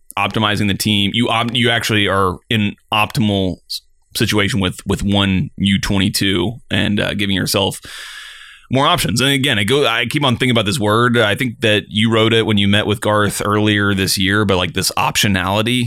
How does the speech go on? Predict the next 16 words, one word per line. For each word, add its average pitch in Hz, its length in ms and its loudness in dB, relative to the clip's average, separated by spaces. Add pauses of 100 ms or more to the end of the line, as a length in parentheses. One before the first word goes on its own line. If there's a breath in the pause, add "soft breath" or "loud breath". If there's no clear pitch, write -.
(140)
that 110 360 -2
is 107 460 2
essential 120 800 0
to 104 260 0
understanding 101 840 0
what 95 200 0
this 101 140 0
team 98 260 2
is 90 100 0
trying 101 300 0
to 98 80 0
do 90 200 0
right 113 200 0
now. 131 340 0 (400 loud breath)
And, 95 540 0 (100)
um, 90 460 -2